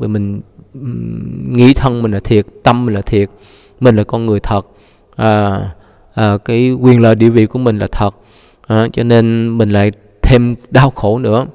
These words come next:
Ừ, đó là cái mũi tên thứ tư. À, à, rồi khi mình khởi cái tâm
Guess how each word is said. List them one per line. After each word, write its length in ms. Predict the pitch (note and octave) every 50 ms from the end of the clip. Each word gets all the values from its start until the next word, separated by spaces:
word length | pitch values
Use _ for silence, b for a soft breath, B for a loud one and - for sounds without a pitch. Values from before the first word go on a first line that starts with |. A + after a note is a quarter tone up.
| b b b b b b b b _
Ừ, 60 | A2 A2+ A#2+ A#2 A2+
đó 160 | A#2 A2 A#2+
là 60 | C3
cái 80 | C3 B2+
mũi 200 | A#2+ G#2 G#2 A#2
tên 200 | - A#2 G#2+ G#2+
thứ 160 | - B2 B2
tư. 320 | - - C3+ B2 A#2+ A2 G2 B B B B B B B B B _ _
À, 400 | A2+ G2+ G2+ G#2 A2 A2+ A2+ A2+ G#2+ - _ -
à, 320 | A2+ A2 G#2+ G#2 G#2 G#2 G#2
rồi 340 | A2 G#2+ G#2 G#2 G#2 G2+ F#2+
khi 140 | - - B2+
mình 160 | A#2+ G#2+ G2+
khởi 420 | F#2+ - - G#2 G2 G#2+ A#2+ C#3 D3
cái 140 | D3 - -
tâm 540 | - C3+ B2+ B2+ B2+ B2+ B2+ B2+ B2+ B2 A#2+